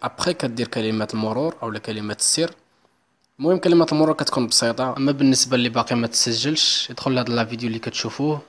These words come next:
باش، آه، كاين اللي ما كيلقاش الشهادة ديالو ملي كيبغي يتسجل، ما كيلقاش، آه...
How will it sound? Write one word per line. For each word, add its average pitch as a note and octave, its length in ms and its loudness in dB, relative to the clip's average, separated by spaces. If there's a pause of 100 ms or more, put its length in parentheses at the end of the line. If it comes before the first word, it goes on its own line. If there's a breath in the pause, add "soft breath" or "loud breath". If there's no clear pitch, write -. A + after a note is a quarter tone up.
(140)
باش، - 400 -2
آه، A#2 320 0
كاين B2+ 160 0
اللي C3+ 120 6
ما C3 80 6
كيلقاش C3+ 320 2
الشهادة B2+ 280 6
ديالو A#2+ 400 2 (360)
ملي B2 160 -2
كيبغي A#2+ 300 -2
يتسجل، A#2+ 440 2
ما C3+ 100 4
كيلقاش، C3 540 0
آه... A2+ 680 -2